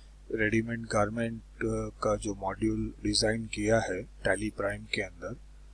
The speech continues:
तो उसमें किस तरह से सेल्स की एंट्री होती है। तो जैसे मैं वाउचर्स में गया, एफ़ एट सेल्स वाउचर ओपन है मेरा,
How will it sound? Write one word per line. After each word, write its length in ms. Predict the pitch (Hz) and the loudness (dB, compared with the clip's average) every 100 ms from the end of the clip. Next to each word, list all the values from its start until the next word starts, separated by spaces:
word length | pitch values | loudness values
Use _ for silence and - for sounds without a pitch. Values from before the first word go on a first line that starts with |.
| - - - - | -20 -20 -12 2
तो 140 | 123 | 4
उसमें 760 | 131 127 - 131 127 131 135 - - | 4 4 4 4 0 0 0 -2 2
किस 180 | 139 - | 6 8
तरह 240 | 123 117 | 6 6
से 200 | - 156 | 6 8
सेल्स 400 | - 113 110 - | 8 8 6 4
की 140 | - | 4
एंट्री 480 | 117 104 - 113 175 - | 2 0 -4 -2 -2 -2
होती 260 | 110 - 101 | -2 -2 -4
है। 180 | 85 80 - - - - - - - - - | -6 -10 -14 -20 -20 -20 -20 -20 -20 -20 -6
तो 380 | 120 117 117 117 - - - | -2 0 0 -2 -6 -12 0
जैसे 280 | 113 - 127 | 8 8 8
मैं 120 | 127 | 2
वाउचर्स 600 | 110 107 - 127 123 120 | 4 2 4 8 10 10
में 160 | 107 | 6
गया, 280 | 101 98 120 - - - - - - 120 | -2 -2 -2 -8 -20 -20 -20 -20 -2 0
एफ़ 240 | 120 - | 2 4
एट 120 | 123 | 6
सेल्स 420 | - 117 117 - | 8 6 6 4
वाउचर 300 | 123 113 - | 4 4 2
ओपन 380 | 110 104 - 110 | 2 2 2 2
है 80 | 113 | 0
मेरा, 380 | 101 95 101 | -4 -6 -6